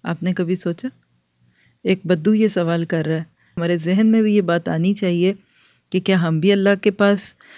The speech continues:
اعلیٰ مقام پانا چاہتے ہیں؟ تو اس کا علاج کیا آپ نے بتایا؟ طریقہ کیا ہے؟ کثرت سے ذکر کرو۔ رزق کی کشادگی چاہتا ہوں، اگلا سوال تھا اس کا۔ فرمایا،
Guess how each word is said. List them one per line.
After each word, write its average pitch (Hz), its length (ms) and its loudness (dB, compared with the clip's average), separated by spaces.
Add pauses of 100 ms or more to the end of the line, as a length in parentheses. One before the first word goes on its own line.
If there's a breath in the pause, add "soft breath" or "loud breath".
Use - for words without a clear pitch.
(320 soft breath)
اعلیٰ 190 220 4
مقام 185 340 0
پانا 170 340 0
چاہتے 196 360 -2
ہیں؟ 214 120 0 (440)
تو - 100 -4
اس 175 120 0
کا 190 140 2
علاج 180 360 2
کیا 208 100 4
آپ 196 160 0
نے 202 60 2
بتایا؟ 190 520 2
طریقہ 175 320 0 (120)
کیا 208 220 4
ہے؟ 233 160 4 (300 loud breath)
کثرت 220 500 2
سے 226 140 4
ذکر 185 360 2
کرو۔ 165 360 -2 (1800)
رزق 208 340 6
کی 233 160 4
کشادگی 185 640 2
چاہتا 208 360 2
ہوں، 233 180 -2
اگلا 175 300 2
سوال 185 360 2
تھا 202 160 2
اس 196 160 0
کا۔ 214 180 -2 (600 soft breath)
فرمایا، 185 480 2